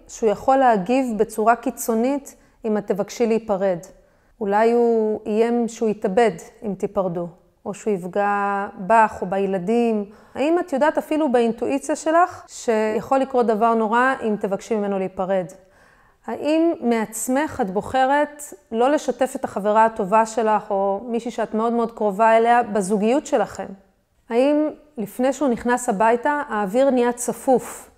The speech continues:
את דרוכה לפני שהוא נכנס? כאילו, הבית שלך זה ללכת על ביצים. את כל הזמן מוצאת את עצמך נזהרת. האם מצבי הרוח שלו משתנים בצורה קיצונית מטוב לרע ללא סיבה נראית לעין?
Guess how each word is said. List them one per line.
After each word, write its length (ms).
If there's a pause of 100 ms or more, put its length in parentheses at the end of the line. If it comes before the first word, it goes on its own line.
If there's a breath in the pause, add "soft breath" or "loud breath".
(220)
את 120
דרוכה 480
לפני 320
שהוא 180
נכנס? 520 (520 loud breath)
כאילו, 160 (180)
הבית 360
שלך 320
זה 120
ללכת 440
על 100
ביצים. 720
את 120
כל 300
הזמן 280
מוצאת 360
את 80
עצמך 420
נזהרת. 600 (260)
האם 220
מצבי 420
הרוח 480
שלו 280
משתנים 680
בצורה 400
קיצונית 720
מטוב 480
לרע 440
ללא 300
סיבה 400
נראית 400
לעין? 440